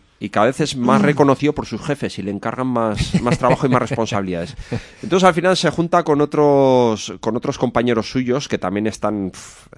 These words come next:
Speaker 1: están a punto de explotar allá por la presión, ¿no?, que tienen en el trabajo, y descubren la manera de, de estafar millones de dólares, eh, a través del sistema informático de los bancos, que van despreciando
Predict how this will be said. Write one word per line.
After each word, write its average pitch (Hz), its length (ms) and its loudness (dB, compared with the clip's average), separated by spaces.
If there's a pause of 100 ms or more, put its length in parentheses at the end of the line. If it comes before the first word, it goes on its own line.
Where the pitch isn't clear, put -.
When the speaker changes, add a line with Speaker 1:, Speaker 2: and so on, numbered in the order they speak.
(120)
Speaker 1:
están 107 260 -6
a 90 100 -2
punto 113 320 2
de 90 60 0
explotar 92 480 -4
allá 95 200 2
por 95 140 -2
la 87 140 -2
presión, 104 480 -4
¿no?, 92 140 -2
que 104 100 -4
tienen 90 240 -2
en 92 60 0
el 92 120 -2
trabajo, 90 460 -4 (480)
y 110 200 2
descubren 127 540 0
la 147 80 4
manera 131 400 2
de, 101 640 0 (120)
de 95 280 -8
estafar 127 460 -2
millones 123 520 0
de 104 100 2
dólares, 135 580 -2 (480)
eh, 95 480 -2
a 95 120 -6
través 104 300 0
del 135 140 0
sistema 117 380 -4
informático 123 640 -2
de 113 80 2
los 101 220 0
bancos, 151 540 0 (420)
que 110 120 0
van 127 200 2
despreciando 151 800 0